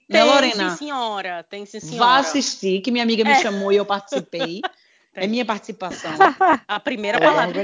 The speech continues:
Speaker 1: orgulhosa.
Speaker 2: inclusive, você fala Ceará.
Speaker 1: Ai, Nordeste do Brasil.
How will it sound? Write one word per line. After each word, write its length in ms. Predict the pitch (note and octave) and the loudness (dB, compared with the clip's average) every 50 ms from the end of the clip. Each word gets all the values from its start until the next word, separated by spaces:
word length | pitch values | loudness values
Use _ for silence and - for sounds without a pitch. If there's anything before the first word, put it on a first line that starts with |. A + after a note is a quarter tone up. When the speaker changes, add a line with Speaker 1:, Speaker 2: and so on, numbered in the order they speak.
| G#3 F#3+ | -2 -2
Speaker 1:
orgulhosa. 240 | D#3+ D3+ C#3+ - D3+ | -2 -4 -6 -8 -10
Speaker 2:
inclusive, 580 | C#3+ - G4 A#4+ A4 G4 E4+ C4 B3 B3 B3 | -8 -8 -8 -8 -6 -8 -8 -8 -8 -10 -10
você 240 | A#3+ F#3+ G3 - A3+ | -10 -12 -12 -14 -12
fala 240 | - G#3 F3 D#3 D#3 | -10 -10 -10 -10 -12
Ceará. 840 | - - - - G3 F3 F3 F3 F3 F#3 F3 E3+ D#3 D#3 D3+ D3 - _ _ _ _ _ _ _ _ - | -16 -18 -14 -12 -10 -8 -8 -6 -6 -6 -6 -8 -10 -12 -12 -16 -20 _ _ _ _ _ _ _ _ -12
Speaker 1:
Ai, 460 | - D3+ D#3 D#3 D3+ D3 C#3 C3 C#3+ _ _ _ - | -10 -8 -8 -8 -8 -10 -12 -14 -16 _ _ _ -10
Nordeste 600 | - F3 F3 E3+ F3 F3 E3 E3 D#3+ D#3 - - | -4 -2 -2 -2 -2 -2 -2 -2 -2 -4 -6 -8
do 140 | D#3 D3+ E3 | -8 -8 -6
Brasil. 640 | D3+ E3 E3 F3 E3 D3+ C3+ C3+ C3+ C3+ C3 C3+ | -6 -6 -6 -6 -8 -10 -12 -14 -12 -12 -14 -14